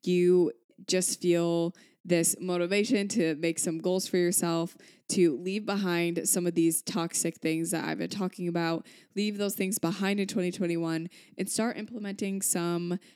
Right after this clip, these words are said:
healthier habits in twenty twenty-two for your business, for yourself personally, for your mental health, for your physical health.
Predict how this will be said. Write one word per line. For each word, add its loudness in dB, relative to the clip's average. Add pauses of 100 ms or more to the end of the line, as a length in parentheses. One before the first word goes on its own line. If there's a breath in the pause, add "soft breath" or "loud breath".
healthier 2
habits -4
in -6
twenty -2
twenty-two 0 (420 loud breath)
for 2
your 4
business, 2
for 0
yourself 2
personally, 2
for 0
your -4
mental -2
health, 0
for -2
your 0
physical -2
health. -2